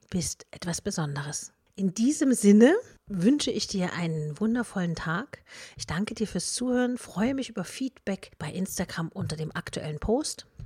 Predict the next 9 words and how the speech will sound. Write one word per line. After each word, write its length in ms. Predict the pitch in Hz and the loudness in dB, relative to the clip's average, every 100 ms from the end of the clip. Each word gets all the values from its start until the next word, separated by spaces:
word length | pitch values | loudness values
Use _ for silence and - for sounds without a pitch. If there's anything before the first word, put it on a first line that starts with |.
| - - - | -18 -20 -10
Und 180 | - 170 | -6 -4
wenn 100 | 165 | -2
du 140 | 170 - | -4 2
Anregungen 720 | 185 226 208 208 196 185 165 | 4 6 6 6 4 4 4
hast, 400 | 185 - - - - | 2 0 -4 -10 -4
was 220 | 190 - | -4 -2
ich 260 | 233 - | -6 -6
als 200 | - 165 | -8 -8
nächstes 600 | 170 180 - 190 - - | -6 -6 -6 -8 -8 -12